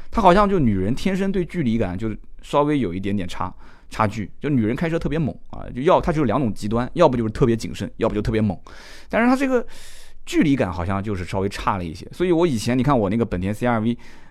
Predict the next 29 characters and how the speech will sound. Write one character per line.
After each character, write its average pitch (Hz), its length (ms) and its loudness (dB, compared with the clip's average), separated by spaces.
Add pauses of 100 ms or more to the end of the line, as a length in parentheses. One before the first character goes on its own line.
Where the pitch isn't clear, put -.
(120)
对 123 80 0
吧？ 117 200 6 (140)
我 120 180 2
老 107 160 6
婆 95 160 -4
左 98 240 -2
前、 98 260 -2
右 147 180 -2
前、 92 260 -6
左 95 200 -6
后、 131 180 0
右 139 120 2
后， 127 160 0
把 117 120 2
我 117 80 2
那 104 60 -2
个 101 60 -2
车 123 180 -2
四 123 200 -6
个 117 80 0
位 117 120 2
置 92 120 -4
擦 156 260 0
的 127 100 4
是 110 100 -2
非 - 220 2
常 117 160 0
平 98 220 0
均 107 200 -4